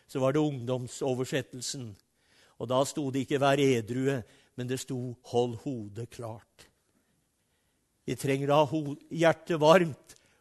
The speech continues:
og hodet klart i denne endetid, for intet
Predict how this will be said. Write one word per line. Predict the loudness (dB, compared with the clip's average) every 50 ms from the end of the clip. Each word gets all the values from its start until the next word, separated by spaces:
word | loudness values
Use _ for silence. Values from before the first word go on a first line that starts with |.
| _ _ -16 -16
og | -14 -10 -4
hodet | -2 -2 -2 -2 -4 -2 -2 -2 -2 -2
klart | -2 0 2 4 4 2 0 -4 -8 -14 -20 -20 _ _ _ _ _ -8
i | -6 -4 0
denne | 2 2 2 2 0 -4 -4 -4 -4 -4 -8 _ _ _ _ _ _ _ _ _ _ 0
endetid, | 2 2 2 2 0 -4 -4 -6 -6 -4 -2 -2 -2 -2 -4 -8 _ _
for | -10 -6 -6 -6 -6 -8 _ 0
intet | 2 4 4 4 2 -2 -6 -8 _ _ -10 -4 -2 -2 -2 -4 -10 -20